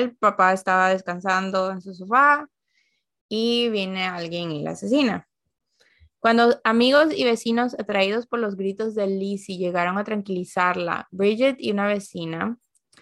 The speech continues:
descubrieron en la habitación de invitados del primer piso el cuerpo de Abby Borden, cuyo cráneo también ha si-, también había sido golpeado numerosas veces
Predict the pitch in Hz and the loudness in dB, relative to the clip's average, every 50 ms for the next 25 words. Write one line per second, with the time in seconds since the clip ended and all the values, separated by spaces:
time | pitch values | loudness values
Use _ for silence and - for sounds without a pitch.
0 | _ _ _ - - 202 196 - - 202 196 196 196 196 202 208 214 220 220 220 | _ _ _ -6 -4 -4 -4 0 0 2 4 4 4 4 4 2 2 2 2 0
1 | 220 202 196 185 180 - 185 180 180 185 196 202 185 190 190 - - 175 170 175 | 0 0 -2 -2 -2 -4 -6 -6 -4 -2 -2 -2 -4 -6 -8 -4 0 2 2 2
2 | 190 190 196 185 180 - 175 170 170 170 170 185 233 294 - _ - 202 170 175 | 2 0 -2 -6 -6 -6 -6 -6 -4 -4 -4 -2 -2 -4 -2 _ -2 -2 -2 -4
3 | - - - - - 208 214 240 - - 196 185 180 - - 185 180 185 - _ | -6 -6 -4 -4 -4 -4 -6 -10 -6 -4 -4 -4 -2 0 0 0 0 0 0 _
4 | 214 208 - - 190 180 175 - - - 156 151 156 165 175 175 185 - _ 240 | 2 2 2 0 0 0 0 0 0 -4 -6 -6 -6 -8 -10 -12 -12 -2 _ 6
5 | 262 294 311 294 226 - - - 220 - _ _ _ _ _ _ _ _ _ _ | 6 6 6 6 2 -2 -6 -10 -14 -16 _ _ _ _ _ _ _ _ _ _
6 | _ _ _ _ _ _ - 294 311 330 311 339 349 339 - 311 302 302 277 254 | _ _ _ _ _ _ 0 2 4 4 4 2 0 0 2 4 4 6 6 4
7 | 247 247 247 254 240 226 208 202 196 190 202 202 214 220 220 214 202 202 - 214 | 4 4 2 2 0 0 -2 0 0 0 0 0 0 -2 -4 -4 -6 -6 -6 -4
8 | 208 202 202 - - - 196 185 190 196 202 202 202 202 202 202 202 - 208 196 | -4 -4 -4 -6 -6 -4 -4 -2 -2 -2 0 0 0 0 0 -2 0 -2 0 2
9 | 196 190 185 185 196 190 185 185 185 185 185 185 185 - - 185 180 175 170 170 | 2 2 2 0 0 2 2 2 4 4 2 2 0 -2 -4 -8 -10 -8 -8 -6
10 | 170 175 190 196 202 214 214 202 202 190 190 190 190 190 185 190 196 - _ | -4 -4 -4 -4 -4 -4 -6 -4 -2 -2 -2 -2 -2 -4 -6 -6 -10 -14 _